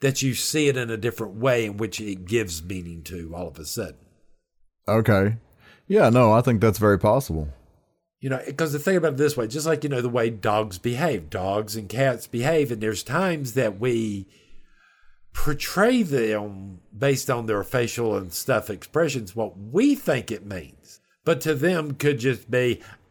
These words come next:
Speaker 1: "I got gas."
Speaker 2: Right.
Speaker 1: <laughs>
Speaker 2: Right. No, it, it, it,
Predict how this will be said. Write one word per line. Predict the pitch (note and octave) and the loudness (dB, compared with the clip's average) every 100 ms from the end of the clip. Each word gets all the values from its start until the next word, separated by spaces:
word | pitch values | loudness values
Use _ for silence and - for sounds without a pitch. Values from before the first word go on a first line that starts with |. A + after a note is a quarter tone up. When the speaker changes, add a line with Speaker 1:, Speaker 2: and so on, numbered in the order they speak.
| - | -10
Speaker 1:
"I | |
got | A2+ A#2+ G2 | -2 -2 0
gas." | A2+ A2+ E2 - - - B2 | 0 0 -2 -10 -16 -4 4
Speaker 2:
Right. | C#3+ B2+ G#2+ - - - - - - - | 6 6 4 4 4 4 2 -2 -4 -2
Speaker 1:
<laughs> | - - _ - - - _ _ _ _ - _ _ _ _ _ - | -4 -6 _ -20 -20 -20 _ _ _ _ -20 _ _ _ _ _ 0
Speaker 2:
Right. | C#3+ C3 G#2 | 6 6 6
No, | B2 A#2+ | 6 8
it, | A#2 A#2+ A#2+ | 8 6 4
it, | - A#2 | 4 2
it, | - A#2 | 4 0